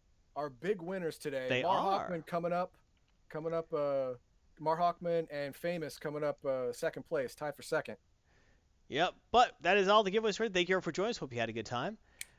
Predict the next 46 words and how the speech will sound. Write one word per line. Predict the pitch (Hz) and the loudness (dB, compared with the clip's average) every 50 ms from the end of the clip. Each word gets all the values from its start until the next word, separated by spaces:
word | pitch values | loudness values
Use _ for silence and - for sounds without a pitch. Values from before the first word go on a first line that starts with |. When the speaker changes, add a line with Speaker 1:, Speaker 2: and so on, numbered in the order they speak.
| _ _ _ _ _ - | _ _ _ _ _ -6
Speaker 2:
And | 117 110 110 | -6 -4 -2
that | 135 151 165 | -2 -2 -2
was | 170 151 | -2 0
the | 165 185 | 2 4
R | 185 190 | 4 4
N | 185 | 4
G. | 170 208 226 226 226 | 2 2 0 0 2
That | 214 220 220 226 | 2 4 4 4
was | 214 190 | 4 2
the | 208 | 0
give, | 185 - 233 247 254 240 185 170 | 0 2 6 6 6 6 4 2
the | 190 | 0
monthly | 185 190 220 240 - 240 226 | 2 4 4 4 4 4 2
giveaway. | 196 247 254 262 254 240 220 185 135 | 4 4 4 6 6 8 8 6 6
Thank | 123 113 151 175 175 - | 4 2 2 0 0 0
you, | 180 123 | -4 -4
everyone. | 151 165 185 185 175 170 156 135 117 101 92 92 | -2 -2 0 2 2 2 2 2 0 -2 -4 -8
We | 107 120 | -8 -8
appreciate | 120 - - 156 139 156 - | -6 -6 -4 -4 -4 -4 -2
all | - 170 185 | 2 2 2
of | 196 202 | 4 2
our | |
subscribers | 170 - 196 - - 214 196 202 196 190 175 - | 0 0 -2 0 4 4 6 6 6 4 2 2
so | - 254 262 269 | 4 6 6 8
much. | 277 277 269 214 - - | 8 6 6 6 4 0
Sp-, | - 254 262 262 | 0 0 0 0
spread | - - 285 294 254 | 4 6 6 6 6
the | 262 | 6
word. | 262 302 311 277 208 147 - - - - - - | 4 4 4 4 4 2 0 -8 -16 -20 -4 0
For | 220 | 2
each | 214 - - | 2 4 6
giveaway | 233 220 | 6 6
Speaker 1:
Yes. | 208 190 | 6 6
Speaker 2:
in | |
twenty | - 208 208 202 | 4 4 4 4
nineteen, | 196 190 180 - - 247 240 | 4 4 2 2 0 -2 0
we'll | 185 139 | 0 0
have | 151 139 | 0 0
a | 113 | -2
special | - - - 120 110 - 117 107 | -4 -4 -2 -2 -4 -4 -4 -8
contest | - 113 117 117 - 123 113 - | -8 -6 -6 -6 -6 -6 -8 -8
specifically | - - 135 135 139 | -8 -8 -6 -4 -4
for | - - 165 | -2 0 2
that | 170 175 156 135 | 2 2 2 4
venue | 175 190 202 196 | 4 4 4 2
supporters. | - - 175 - 226 254 233 170 120 - | 0 0 2 4 4 4 4 2 -2 -6